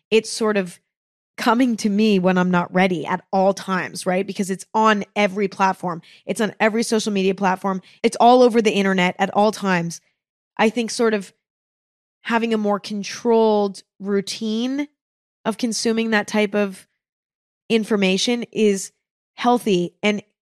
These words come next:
setting that boundary for yourself is really important. Also, not watching as many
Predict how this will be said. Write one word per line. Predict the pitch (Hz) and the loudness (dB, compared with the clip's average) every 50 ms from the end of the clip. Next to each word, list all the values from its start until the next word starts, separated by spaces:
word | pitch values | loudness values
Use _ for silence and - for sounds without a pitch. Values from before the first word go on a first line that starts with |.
| _ _ _ _ _ _ - | _ _ _ _ _ _ -16
setting | - - - 254 233 233 269 262 | -10 -2 2 2 2 2 2 0
that | 247 208 - - | 0 -2 -2 0
boundary | 196 202 202 208 220 214 208 196 180 | 0 0 0 0 0 0 0 -2 -2
for | 160 - 180 | -2 -2 -4
yourself | 175 170 175 165 - - 156 160 170 165 - - - _ _ _ _ _ _ _ _ _ _ _ _ _ _ _ _ _ - | -4 -2 -4 -4 -4 -2 -2 -2 -2 -4 -8 -14 -20 _ _ _ _ _ _ _ _ _ _ _ _ _ _ _ _ _ -2
is | 208 202 180 175 | -2 -2 -2 -2
really | 185 185 196 196 185 185 180 | -2 0 2 2 2 2 2
important. | 175 165 160 - 175 165 117 104 107 85 _ _ _ _ _ _ _ _ _ _ _ _ _ _ _ _ _ _ _ _ _ _ _ _ _ _ - | 0 -2 -4 -8 -10 -10 -12 -12 -18 -20 _ _ _ _ _ _ _ _ _ _ _ _ _ _ _ _ _ _ _ _ _ _ _ _ _ _ 2
Also, | - 277 - - 381 | 4 4 4 4 2
not | 330 254 214 202 196 214 233 - - | 2 2 4 4 4 4 4 2 2
watching | 190 190 185 202 202 - - 196 185 180 | 4 4 6 4 4 2 0 0 0 0
as | - 185 180 170 180 | -2 -2 -2 0 0
many | 185 180 185 190 185 180 180 180 - | 0 0 2 2 0 -2 -2 -4 -8